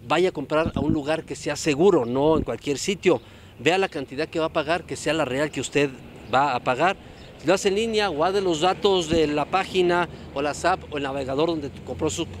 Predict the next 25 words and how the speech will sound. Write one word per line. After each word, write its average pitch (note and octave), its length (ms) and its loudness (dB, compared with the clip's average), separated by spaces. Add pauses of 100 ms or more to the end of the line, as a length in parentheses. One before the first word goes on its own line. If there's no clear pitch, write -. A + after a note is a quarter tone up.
eh, B2+ 260 0
sus C3+ 220 -6
cosas, G#3 500 2 (320)
revisar D#3+ 460 2
las E3+ 180 0
transacciones F#3 800 2 (360)
y F#3 380 0 (260)
su - 160 -4
saldo F3 360 0
con C3+ 160 -2
mucha G#3 260 4
frecuencia, F#3 500 2
porque D3+ 260 -2
ahí F3 240 2 (320)
un F3 120 4
descuido F#3+ 540 4
puede, E3+ 440 2 (680)
pues, D3+ 300 -2
causarle E3 520 2
problemas D3+ 440 0
económicos. F#3+ 720 2
No F3+ 80 2
escribir F3+ 280 0
su D#3+ 140 -6
pin G#3 280 2